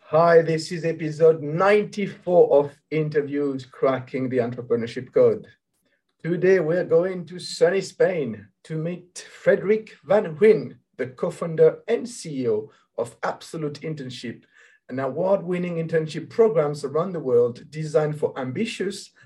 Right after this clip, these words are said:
hardworking, and talented university students. Frederick is also a ted X speaker, the host of Fika with Rice podcast, and is ranked among top twenty-five Swedish entrepreneurs disrupting industries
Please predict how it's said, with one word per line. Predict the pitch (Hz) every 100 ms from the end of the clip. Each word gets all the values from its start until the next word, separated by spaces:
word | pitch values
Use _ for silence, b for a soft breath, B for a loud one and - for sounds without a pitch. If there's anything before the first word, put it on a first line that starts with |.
| b
hardworking, | - 185 - 175 160 - 170 151
and | 135 131
talented | 143 139 147 151 135
university | 131 131 127 127 123 120
students. | - 113 - - - - _ _ _ _ _ B B B B
Frederick | - 139 147 160 160
is | 151
also | 151 147 - 160
a | 139
ted | 135 170 165
X | - -
speaker, | - 214 214 233 262 _ _ _ _ _
the | - 127
host | 139 165 156 -
of | 143 -
Fika | _ - - - 202 180 170
with | 175 175
Rice | - 170 165 165 -
podcast, | - 185 - 156 143 135 - b b b
and | 143 151
is | 139
ranked | 165 196 208 208 -
among | 180 180 175 175
top | 214 196 -
twenty-five | 196 185 180 - 175 170
Swedish | - - - 196 196 180
entrepreneurs | 160 165 196 185 180 180 - -
disrupting | 151 151 - 185 - 190 -
industries | 160 156 160 - 143 139 139